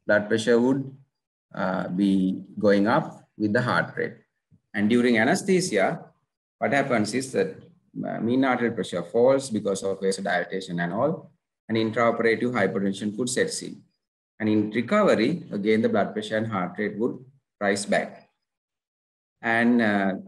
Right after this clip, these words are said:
these changes are, in fact, more pronounced in untreated hypertension,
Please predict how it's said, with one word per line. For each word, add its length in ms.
these 240
changes 640
are, 140
in 160
fact, 360
more 260
pronounced 800
in 100
untreated 680
hypertension, 840